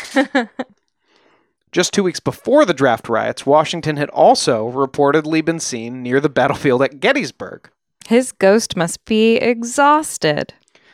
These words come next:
Speaker 2: Um, the twentieth Maine Division, you'll remember them, Carrie, as Jeff Daniels'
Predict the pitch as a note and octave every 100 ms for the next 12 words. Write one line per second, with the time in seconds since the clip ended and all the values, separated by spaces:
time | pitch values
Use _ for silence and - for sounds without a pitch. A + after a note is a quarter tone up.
0 | _ C3 C3+ C#3 D3 - - F#3+ G#3 G#3
1 | - - D3 D3 D#3+ F#3 F#3+ D3 C3 A#2
2 | G#2+ A2 G#2+ B2+ B2+ B2+ C3+ C3+ B2+ B2+
3 | B2 A#2+ - B2+ A#2+ A#2+ A#2+ A#2 A2+ A2
4 | - C3 - - C3 C3 B2 A2+ -